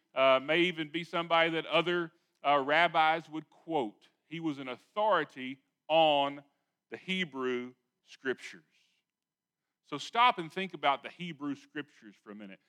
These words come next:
That's what we call the Old Testament. What does the entirety of the Old Testament point to?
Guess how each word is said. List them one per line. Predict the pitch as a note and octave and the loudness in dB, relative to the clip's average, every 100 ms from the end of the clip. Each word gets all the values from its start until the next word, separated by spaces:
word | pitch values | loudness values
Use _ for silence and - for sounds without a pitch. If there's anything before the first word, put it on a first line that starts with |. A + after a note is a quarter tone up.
| _ - | _ -6
That's | F#3+ | -2
what | G3 E3 | 0 0
we | F#3+ | 0
call | - D#3+ D3 | 0 0 2
the | C#3 | 0
Old | C3 A2+ | -4 -6
Testament. | E3 D3+ - F#2 E2 _ _ _ _ _ _ _ _ _ _ _ _ _ - | -10 -10 -12 -20 _ _ _ _ _ _ _ _ _ _ _ _ _ _ -2
What | A#3+ B3+ | 0 0
does | B3 | -4
the | F#3+ F#3+ | -4 -4
entirety | D#3+ - F#3+ G#3+ A3+ - F#3+ | -4 0 4 6 4 0 -4
of | D#3 | 0
the | |
Old | D#3+ E3 D#3 | 0 0 -2
Testament | D#3+ D#3 - C3 G#2+ | -8 -8 -14 -20 -16
point | C3 B2 - | -12 -12 -14
to? | G2 | -20